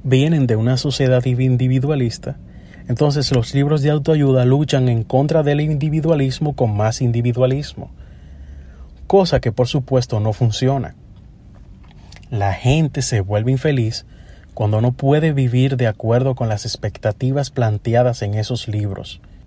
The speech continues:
Y yo me quedé sin palabras. Entonces solté mi libro y empecé a mirarlo con cara de idiota.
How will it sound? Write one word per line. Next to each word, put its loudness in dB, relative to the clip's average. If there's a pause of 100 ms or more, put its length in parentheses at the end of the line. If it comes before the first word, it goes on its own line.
(120)
Y -12
yo -8 (1160)
me -6
quedé -6 (260)
sin -6
palabras. -8 (800)
Entonces -2 (140)
solté -2
mi 2
libro -6 (480)
y 0
empecé -2
a 2
mirarlo -2
con -4
cara 2
de 0
idiota. -4